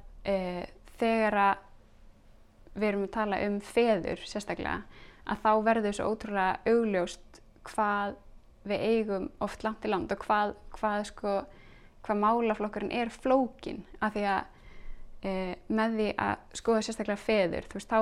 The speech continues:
verður einhvern veginn svo augljóst að brotaþolinn er alltaf, eh, tengdur gerandanum og, eða, veist, eða nánast alltaf tengdur gerandanum bara út lífið í, í gegnum þessi börn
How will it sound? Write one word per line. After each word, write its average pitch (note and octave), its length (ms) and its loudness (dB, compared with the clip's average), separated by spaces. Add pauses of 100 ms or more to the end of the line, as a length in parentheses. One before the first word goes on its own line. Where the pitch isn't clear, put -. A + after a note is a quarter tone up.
verður G#3 320 2
einhvern G3+ 240 -2
veginn G3 160 2
svo - 160 -2
augljóst G#3 320 0
að F#3+ 240 -2
brotaþolinn F#3 640 0 (380)
er F3 100 2
alltaf, F#3 400 0 (400)
eh, F3+ 420 -2 (100)
tengdur G3+ 500 0 (840)
gerandanum F3+ 640 -2
og, F3 240 -2
eða, F3+ 160 -6
veist, E3+ 160 -12
eða E3+ 260 -4 (140)
nánast F#3 300 0
alltaf - 240 -6 (200)
tengdur G#3 300 -2
gerandanum F3+ 640 0
bara F#3 140 -2
út G3+ 180 -2
lífið F#3+ 380 0 (240)
í, G3+ 80 0 (300)
í F#3+ 280 -2
gegnum F3 460 0
þessi F#3+ 200 -4
börn F#3 280 0